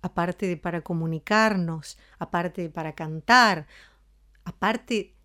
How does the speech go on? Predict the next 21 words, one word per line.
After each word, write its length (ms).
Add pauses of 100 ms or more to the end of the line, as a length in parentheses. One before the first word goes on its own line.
de 140
ser 260
un 160
medio 280
de 80
expresión, 960
es 180
un 120
medio 260
de 120
transformación, 1500 (320)
con 200
la 80
gran 240
ventaja 460
que 140
no 160
pasa 320
por 160
la 140
razón, 500